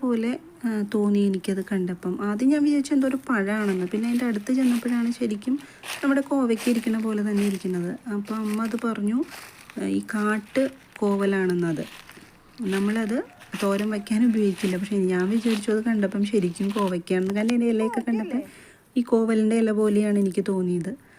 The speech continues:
അപ്പോൾ അത് ഞാൻ, ആ, അമ്മ എനിക്ക് പറിച്ചു തന്നു ട്ടോ കുറച്ച്. പക്ഷെ കാണാൻ നല്ല ഭംഗിയുണ്ട്, കണ്ടില്ലേ? ശരിക്കും കോവയ്ക്ക പോലെ തന്നെ ഇരിക്കണത്. കുറേ ഉണ്ട് ട്ടോ, അവിടെ നിറച്ച്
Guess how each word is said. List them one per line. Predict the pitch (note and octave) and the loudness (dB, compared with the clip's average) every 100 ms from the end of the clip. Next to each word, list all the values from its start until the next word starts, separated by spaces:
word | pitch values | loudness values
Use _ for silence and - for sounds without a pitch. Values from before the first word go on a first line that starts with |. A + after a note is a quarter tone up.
| - - _ - | -20 -20 _ -6
അപ്പോൾ | G#3+ | -2
അത് | G#3+ A3 | 0 2
ഞാൻ, | A3+ A3 - | 0 -2 -2
ആ, | A3 G#3 | -2 0
അമ്മ | G#3 G#3 | 2 2
എനിക്ക് | G#3 G#3 | 2 0
പറിച്ചു | G#3 E3+ - | -2 -2 -2
തന്നു | F#3+ F3+ F3 | -2 -2 -2
ട്ടോ | F3+ | -2
കുറച്ച്. | F3+ E3+ - F#3 | -4 -6 -6 -8
പക്ഷെ | - - | -8 -4
കാണാൻ | A#3 A3+ A#3 C4 C#4 | -2 0 2 4 2
നല്ല | A3 G#3+ A3 | 0 -2 -2
ഭംഗിയുണ്ട്, | G#3 G3+ F#3+ G3+ | 2 2 2 0
കണ്ടില്ലേ? | G#3 G3 F3+ F3+ - _ _ _ _ - | 0 0 0 -4 -8 _ _ _ _ 0
ശരിക്കും | A#3+ A3+ A#3+ A#3+ | 2 4 2 2
കോവയ്ക്ക | A#3+ A3 G#3 A3+ | 2 0 0 0
പോലെ | A3+ G#3+ G#3+ | 2 2 2
തന്നെ | G#3 G3+ G#3 | 2 4 4
ഇരിക്കണത്. | G3+ F#3 F3+ E3+ F3 - - _ _ - - _ _ _ - - | 2 0 0 0 -4 -10 -20 _ _ -20 -20 _ _ _ -20 -6
കുറേ | F#3 F#3+ G#3 A3+ C4 | 0 2 4 6 8
ഉണ്ട് | D4+ B3+ | 8 6
ട്ടോ, | - A3 | 4 0
അവിടെ | F#3+ A3 | 0 2
നിറച്ച് | A3+ G3+ G#3 - | 2 0 -6 -4